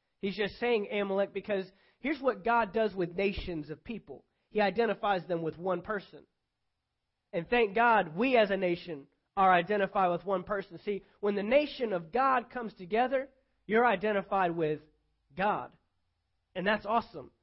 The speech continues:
When a battle tries to come against you, you can know that they're not just coming against you. They're coming against your father. They're coming against the leader of this nation. And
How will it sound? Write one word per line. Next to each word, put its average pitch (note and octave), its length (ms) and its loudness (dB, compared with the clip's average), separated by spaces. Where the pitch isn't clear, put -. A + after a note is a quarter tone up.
When G3+ 180 4
a F#3+ 60 4
battle B3 360 6
tries A#3+ 320 0
to A3+ 80 -10
come B3+ 220 -4
against G#3 380 -2
you, B3+ 420 -6
you A#3 160 -4
can A3 220 -4
know A#3 220 6
that G3 120 0
they're A#3 160 2
not B3+ 200 -2
just A#3 200 -8
coming C4+ 260 -2
against F#3 320 -2
you. F3 400 -6
They're A3 140 2
coming A3 320 0
against G3+ 420 -4
your F3 260 -2
father. F3+ 480 0
They're A3+ 120 4
coming A#3 300 0
against G3 360 -2
the E3+ 220 0
leader G3 540 0
of F#3 260 0
this F3+ 220 -2
nation. F3 440 -4
And G3 180 0